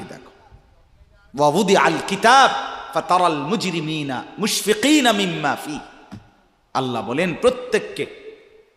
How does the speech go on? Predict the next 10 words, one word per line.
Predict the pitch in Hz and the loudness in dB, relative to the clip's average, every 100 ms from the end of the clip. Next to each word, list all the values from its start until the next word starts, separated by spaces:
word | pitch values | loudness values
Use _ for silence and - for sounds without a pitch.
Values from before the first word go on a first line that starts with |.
| _ _ _ - _ _ _ | _ _ _ -20 _ _ _
আমি | 196 254 | 2 4
আল্লাহর | 262 226 202 | 4 4 0
সামনে | - 185 196 180 | -2 -4 -2 -2
এনে | 180 190 214 | 0 2 2
তার | 185 156 | 0 0
আমলনামা | 143 180 190 165 147 | 0 -2 -2 -2 -4
তার | 135 135 | -4 -6
সামনে | - 160 156 | -6 -8 -6
রাখা | 127 117 131 | -6 -6 -6
হবে। | 120 107 | -8 -8